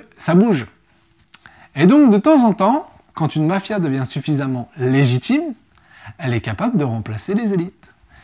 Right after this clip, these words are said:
Et on peut le voir, et c'est ce qu'on voit déjà en fait avec Trump. On voit un changement des élites américaines. Alors c'est un peu lent, ça nous paraît un peu étrange, mais on a un groupe qui était non gouvernemental,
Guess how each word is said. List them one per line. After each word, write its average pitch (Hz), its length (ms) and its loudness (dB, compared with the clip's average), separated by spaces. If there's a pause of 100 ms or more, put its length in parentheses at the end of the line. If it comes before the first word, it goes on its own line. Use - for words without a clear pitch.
(360)
Et 240 320 2
on 139 160 0
peut 143 140 0
le 135 100 2
voir, 180 500 -4
et 131 60 -8
c'est - 120 -8
ce - 80 -10
qu'on 139 100 -4
voit 123 240 -6
déjà 120 340 -4
en 170 120 -8
fait 208 260 -8
avec 151 260 -4
Trump. 147 360 -8 (180)
On 123 160 -2
voit 202 160 0
un 190 100 0
changement 160 480 -2
des 131 220 -2
élites 147 260 -4
américaines. 135 580 -6 (520)
Alors 117 280 -4
c'est 117 120 -6
un 110 80 -2
peu 123 160 -6
lent, 208 220 -4
ça - 160 -12
nous 123 120 -6
paraît 120 300 -8
un 117 140 -6
peu 120 180 -8
étrange, 220 500 -6 (340)
mais 127 260 -4
on 151 200 0
a 156 260 -2 (280)
un 151 160 0
groupe 160 240 2
qui - 120 -4
était 117 360 -6 (320)
non 143 260 2
gouvernemental, 123 1080 -2